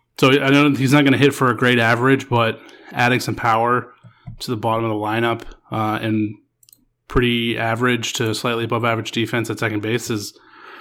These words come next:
uh, something that they didn't have currently. So, um, they got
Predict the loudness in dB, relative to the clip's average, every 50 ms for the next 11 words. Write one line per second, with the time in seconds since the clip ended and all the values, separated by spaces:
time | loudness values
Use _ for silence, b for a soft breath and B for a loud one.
0 | B B -10 -8 -8 -8 -6 -4 -2 0 0 0 0 0 0 -2 -2 -2 -2 -4
1 | -6 -10 _ B B B B B B B _ _ 0 4 6 8 8 8 6 6
2 | 2 0 -2 2 4 4 6 4 4 0 -4 -6 -8 -14 -20 -14 -10 -2 0 2
3 | 2 2 0 -2 B B B B B B B B B B B B B -10 -6 -4
4 | -2 -2 -2 -2 -4 -6 -2 -2 0 2 4 4 4 4 2 0